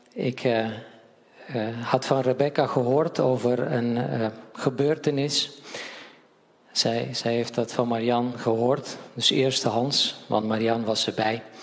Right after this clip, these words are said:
Het was, eh, in een ambulance. Eh, ik weet niet precies met welke gelegenheid, maar Reina was door de ambulance opgehaald.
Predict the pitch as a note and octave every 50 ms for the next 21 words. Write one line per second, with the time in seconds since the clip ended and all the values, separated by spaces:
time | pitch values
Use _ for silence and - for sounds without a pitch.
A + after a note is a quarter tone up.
0 | - - - - - - - - - - - - - _ _ _ _ - A#2 A#2
1 | - C3+ C#3 C3+ B2+ - - - - - - - - - - D#3 A2+ A2+ A2 A2+
2 | - E3+ D3 D3+ D#3 D3+ D#3 C#3 C#3+ C#3 C3+ D3+ D#3 D#3+ D3+ C#3 B2 - - G2+
3 | F#2 D#2+ - - - - - - - - _ _ - - _ _ _ _ _ _
4 | - - - - - - - _ _ _ - - A2 G#2+ A2 G#2+ G#2 G#2 G#2 -
5 | - - - - - - _ _ _ _ _ _ - A#2+ G#2+ A2+ B2 B2 A#2+ B2+
6 | B2+ B2 - B2+ - - D3 C#3 - - C#3+ C3 G#2+ A#2 C3 B2+ B2+ - - -
7 | - A#2+ A#2 B2 A#2+ A#2 - A#2 A2+ A2 A2+ A2+ A2+ - - A#2 G#2+ G#2+ G#2+ G#2+
8 | A2 A2 A#2+ C3 B2 B2 B2 B2 A#2+ B2 A2+ G#2 A#2 A2+ - - B2+ A#2+ - -
9 | - A#2+ A#2+ A2+ A#2 B2 B2 A#2+ B2 A#2 - B2 B2+ C3 - - A#2+ G#2+ F#2+ F#2+
10 | A2+ - -